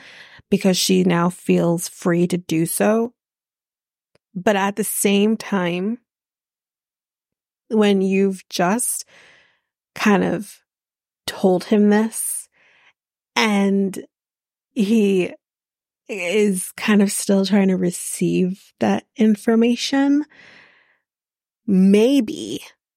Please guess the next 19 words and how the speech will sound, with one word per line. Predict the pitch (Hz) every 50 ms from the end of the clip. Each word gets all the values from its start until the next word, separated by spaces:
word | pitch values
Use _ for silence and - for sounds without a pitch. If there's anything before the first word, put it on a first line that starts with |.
| _ _ _ _ _ _ _ _ _ _ _ _ _ _ _ _ _ _ _ _ _ _ _ _ _ _ _ -
not | 202 190 180 175 190 -
crying | - - 220 202 202 208 208
about | 202 202 202 202 196 -
your | 208 202 196
daughter | 196 185 180 180 185 190 202 202 214
before | 214 202 - - 196 180 180
he | 175 - 190
can | - - 202 196 180
really | 175 185 190 185 185 180
ask | - - 175 175 175 - - -
a | 185
lot | 180 180 175 175
of | 175
questions | - - 185 180 - - - 202 202 196 - 208
about | 202 214 202 202 208
her | 202 - - 226 226 226
and | 214 196
about | 185 175 - 180 175 175
how | - - - 185 185 180 180